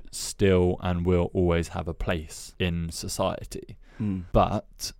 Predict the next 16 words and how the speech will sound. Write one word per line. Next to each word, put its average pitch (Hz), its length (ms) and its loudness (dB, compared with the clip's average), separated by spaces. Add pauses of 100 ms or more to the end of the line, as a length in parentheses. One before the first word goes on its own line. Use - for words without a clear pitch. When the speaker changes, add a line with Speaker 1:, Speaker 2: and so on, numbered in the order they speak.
Speaker 2:
They're 117 100 0
gonna 147 140 4
have 190 80 -2
to - 60 -2
Speaker 1:
a-, - 20 -2
Speaker 2:
do 170 100 4
something. - 560 0
Speaker 1:
as 104 180 4
a 95 60 2
creator, 123 1040 2
speaking 95 540 -2
from 87 180 -6
personal 147 360 6
experiences, 101 440 -2
speaking 98 360 0
from 92 380 -2